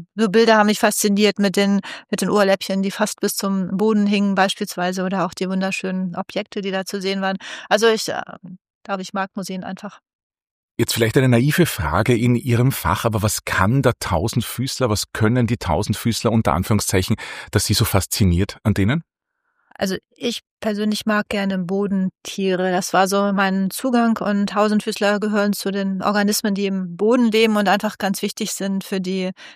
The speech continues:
Speaker 1: Zersetzung, also für die ganzen Kreisläufe im Boden. Allerdings muss ich zugeben, dass die speziellen Tausendfüßler, die ich untersucht habe, gar nicht im Boden, sondern vor allem im toten Holz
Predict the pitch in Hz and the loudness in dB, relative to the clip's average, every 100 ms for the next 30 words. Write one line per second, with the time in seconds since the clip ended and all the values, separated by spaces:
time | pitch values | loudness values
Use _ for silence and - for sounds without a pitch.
0 | - 214 180 175 - 190 185 185 190 196 | -4 0 2 2 0 -2 0 -2 -2 -4
1 | 196 190 190 196 196 196 190 - 190 196 | -2 0 -2 -2 -2 0 -2 0 2 2
2 | - 180 185 185 180 190 _ - - - | 2 0 0 0 -2 -4 _ -20 -20 -16
3 | - 190 196 196 208 185 180 - 196 208 | -4 0 0 0 -2 -2 -4 -2 2 4
4 | 226 233 220 220 - 240 220 214 - 214 | 4 2 2 0 0 2 2 0 -2 -4
5 | 208 214 208 247 - 240 233 220 220 220 | -2 -2 -4 -2 4 4 4 2 2 0
6 | 226 - 214 208 165 190 208 233 - 226 | -4 -2 0 0 -4 -6 -4 -4 -2 -2
7 | 220 208 220 - - 214 - 196 202 202 | -2 -4 -6 -6 -4 -2 0 -2 -2 -4
8 | 196 220 220 208 202 196 202 196 - - | 0 2 2 2 0 0 0 -2 -6 -16
9 | - - - 196 196 202 - 226 220 202 | -20 -10 -4 0 0 0 0 0 2 2
10 | 190 226 - - | 4 2 2 -8